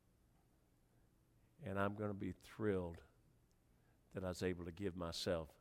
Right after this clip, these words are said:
to you. Father, I pray that you bless. Lord, this has, uh, not been the easiest of messages for me. And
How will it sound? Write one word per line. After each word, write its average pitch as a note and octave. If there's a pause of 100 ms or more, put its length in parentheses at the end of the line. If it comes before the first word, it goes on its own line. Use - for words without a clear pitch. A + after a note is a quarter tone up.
(480)
to F2+
you. D2 (2250)
Father, C#3
I A2+
pray A2
that G2
you F#2+
bless. G2+
Lord, A#2+
this A#2+
has, G#2+
uh, G2+
not G#2
been G#2
the F2+ (960)
easiest A#2
of G2
messages G2
for -
me. G2+
And E2